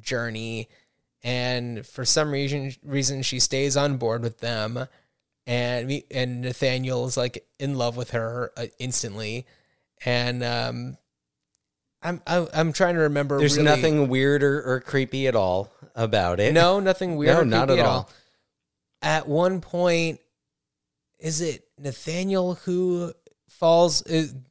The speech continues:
Speaker 1: like, overboard and goes into the ocean and is saved by
Speaker 2: By Chalky.
Speaker 1: by Chalky,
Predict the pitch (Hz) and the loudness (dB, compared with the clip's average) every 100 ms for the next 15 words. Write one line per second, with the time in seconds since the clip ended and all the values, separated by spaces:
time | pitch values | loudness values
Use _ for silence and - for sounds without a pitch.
0 | _ 139 135 147 151 156 143 151 147 127 | _ -2 0 2 2 2 4 4 4 2
1 | 139 139 139 151 131 139 135 - 139 - | 0 0 -2 -2 0 0 0 0 0 0
2 | 151 147 123 127 123 - 123 123 131 - | 0 -2 -4 -2 2 2 2 -2 -4 -4
3 | 127 127 123 123 120 120 _ _ _ 127 | -2 0 0 -2 -4 -8 _ _ _ -2
4 | 123 - - - 196 - 90 80 - 135 | -2 -8 -2 0 0 -2 -10 -8 -4 -2
5 | 127 - 147 156 - 117 113 131 | 0 2 4 2 -2 -6 -6 -8